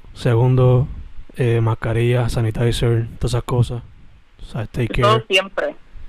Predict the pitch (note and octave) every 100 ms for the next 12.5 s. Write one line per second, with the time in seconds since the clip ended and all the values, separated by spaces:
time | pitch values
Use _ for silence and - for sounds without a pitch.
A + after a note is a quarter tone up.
0 | - - - - D3+ C3+ G#2+ - A#2+ A2+
1 | - - C3 C#3 A2+ B2 A#2+ B2+ C3 B2+
2 | B2 C3 B2+ C3 B2 B2+ - - - -
3 | - - - - - - - - - F#3+
4 | A#2+ A#2+ A#2 A#2 A#2 A#2 D#3+ G#3 F#3 G3+
5 | - - - - - - - - - -
6 | - - - - - B2+ B2 A#2+ C#3+ F#3+
7 | F3+ F3 E3 D3+ - - - - - _
8 | C3 C3 E3+ D#3 - - - - C3 A#2+
9 | A#2 B2+ C#3 A#2+ A#2 B2 A2+ B2 B2+ -
10 | C3 B2+ C#3 B2+ A#2+ - A#2+ A2 A2 -
11 | - - - - - - C3+ B2 B2 C#3
12 | C3 - B2 B2